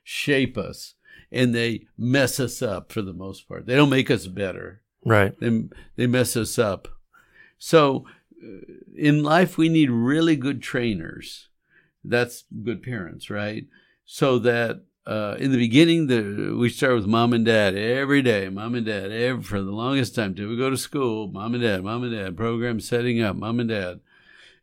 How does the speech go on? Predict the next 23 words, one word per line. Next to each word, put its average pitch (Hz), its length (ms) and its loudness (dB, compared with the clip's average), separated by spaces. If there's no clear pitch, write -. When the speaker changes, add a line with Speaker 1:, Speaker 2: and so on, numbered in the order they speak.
Speaker 1:
And 123 260 2
if 117 160 -2
they're 120 160 0
really 135 300 2
good 120 260 -2
trainers, 139 640 -2
then 110 420 -2
we 113 240 0
end 123 160 0
up 123 140 -2
healthier. 104 600 -2
And 92 120 -8
if - 160 -10
they're 107 180 -8
not, 131 460 -2
if 92 140 -12
they're 95 140 -4
strugglers, 139 800 -2
then 113 220 -4
we 120 160 0
struggle. 85 680 -12
So 117 880 6
w-, - 320 -10